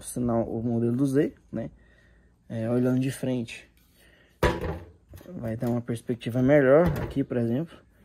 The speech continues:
Z-Bar. Mas é isso aí.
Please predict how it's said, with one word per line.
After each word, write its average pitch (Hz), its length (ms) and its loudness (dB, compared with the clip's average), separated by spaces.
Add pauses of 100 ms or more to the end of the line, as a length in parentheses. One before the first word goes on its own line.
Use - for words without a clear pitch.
(480)
Z-Bar. 123 640 2 (1500)
Mas 165 500 0
é 147 100 0
isso 156 200 -2
aí. 151 200 2